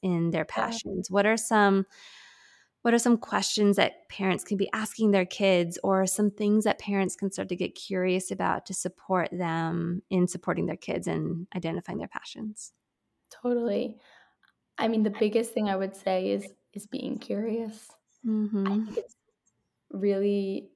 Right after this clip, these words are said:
Speaker 2: difficult to resist the urge to project your, uh, conceptions of who your kid is onto them,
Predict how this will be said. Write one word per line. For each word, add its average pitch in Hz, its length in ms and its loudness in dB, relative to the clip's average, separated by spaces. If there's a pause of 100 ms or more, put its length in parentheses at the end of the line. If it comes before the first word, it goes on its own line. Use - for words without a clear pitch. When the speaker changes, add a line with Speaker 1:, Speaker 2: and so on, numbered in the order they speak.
(720)
Speaker 2:
difficult 208 400 -4
to 202 100 -4
resist 196 360 -6
the - 120 -8
urge 190 560 -6
to 190 260 0 (140)
project - 580 0
your, 196 460 -2 (380)
uh, 190 40 -8 (400)
conceptions 208 460 0
of 202 140 -6
who 208 100 -4
your 196 140 -2
kid 190 300 0
is 220 160 -2
onto 214 280 0
them, 294 300 2